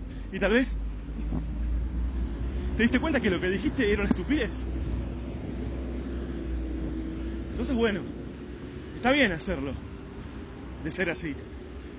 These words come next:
Ahora, si es porque un grupo de gente no le gustó lo que dijiste. ¿Qué es eso? Además de que todo el mundo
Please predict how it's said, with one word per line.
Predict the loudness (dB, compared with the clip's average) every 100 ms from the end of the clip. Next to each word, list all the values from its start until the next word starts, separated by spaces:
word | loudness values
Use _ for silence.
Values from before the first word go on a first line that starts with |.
| 0
Ahora, | 4 4 4 -2 -8 -12 -12 -12 -12 -12 -12 -12 -12 -12 -12 -8 -8 -6 -6 -8 -8 -4 4
si | 6
es | 6
porque | 2 4 6
un | 6
grupo | 2 2
de | 2
gente | 2 0 2
no | 4
le |
gustó | 2 -2 -6 0 2
lo | 2
que | 0
dijiste. | -2 -2 -2 -4 -6 -8 -8 -8 -8 -8 -8 -8 -6 -8 -6 -6 -6 -4 -4 -2 -2 -2 -2 -2 -2 -2 -2 -2 -2 -2 -2 0 4
¿Qué | 4
es | 6
eso? | 4 4 4 4 0 -6 -8 -8 -6 -6 -6 -6 -4 4
Además | 6 8 8
de |
que | 6
todo | 4
el | 4
mundo | 4 2 -2